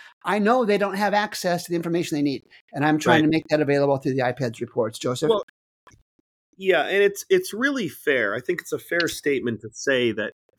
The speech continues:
Speaker 2: fortunately, most faculty are not sort of top of mind with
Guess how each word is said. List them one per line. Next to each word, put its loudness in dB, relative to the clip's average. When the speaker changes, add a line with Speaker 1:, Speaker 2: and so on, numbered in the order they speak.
Speaker 2:
fortunately, 2
most -2
faculty -2
are 2
not -2
sort -2
of -2
top -6
of -4
mind 0
with -6